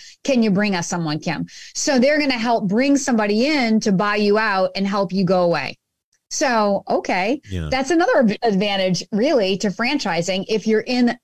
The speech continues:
Speaker 1: um, if you're in a culture where the franchisor does manage the resales like that, because they wanna keep that failure rate very low. Look,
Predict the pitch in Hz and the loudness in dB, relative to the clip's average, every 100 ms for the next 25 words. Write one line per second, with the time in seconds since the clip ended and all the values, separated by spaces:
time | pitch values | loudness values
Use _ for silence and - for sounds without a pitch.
0 | - 196 190 185 175 170 170 170 - _ | -6 -2 0 0 0 -2 -2 -4 -8 _
1 | - 247 285 330 262 - 269 262 262 214 | -6 -2 0 0 -2 -2 -2 0 -2 -2
2 | 190 180 190 180 180 180 208 202 185 185 | 0 0 2 2 0 -2 -4 -4 -2 -2
3 | 175 180 175 160 196 190 170 180 185 190 | 0 0 0 0 0 0 0 0 0 -2
4 | 170 160 - 170 180 175 160 160 151 160 | -2 -4 -4 -2 -2 -2 -4 -4 -4 -4
5 | 175 175 226 240 - - - - 208 240 | -4 -2 -4 -4 -8 -20 -14 -6 0 2
6 | 214 196 185 220 220 185 - 233 214 - | 2 2 2 2 0 -4 -4 -2 -2 -2
7 | 185 - 196 185 175 175 160 151 156 180 | -6 -4 0 2 2 0 0 -4 -2 0
8 | 170 160 165 147 175 120 | 0 0 0 0 0 -2